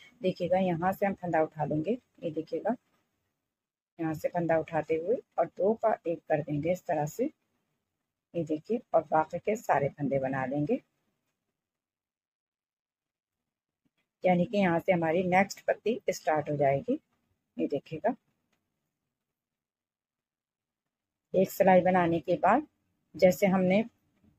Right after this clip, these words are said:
पहले बनाई थी, सीधी side से हमारी पत्ती बननी start होगी। एक सिलाई हमें ऐसे ही बना लेनी है।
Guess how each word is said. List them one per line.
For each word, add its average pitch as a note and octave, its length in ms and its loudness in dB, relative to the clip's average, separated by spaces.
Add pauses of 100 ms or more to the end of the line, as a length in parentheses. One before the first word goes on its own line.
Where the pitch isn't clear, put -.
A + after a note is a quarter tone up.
(120)
पहले F#3 300 4
बनाई F3+ 540 2
थी, A#3 260 0 (560)
सीधी F#3 300 0
side D#3+ 300 2
से - 160 0
हमारी D#3+ 300 0
पत्ती G#3 400 -2 (580)
बननी F3 280 4
start E3 400 2
होगी। F3+ 320 -2
एक F3+ 200 -2
सिलाई D3+ 340 2
हमें E3+ 300 -2 (920)
ऐसे E3+ 260 0
ही F3+ 80 2
बना D#3 260 2
लेनी D3 340 0
है। B3+ 160 0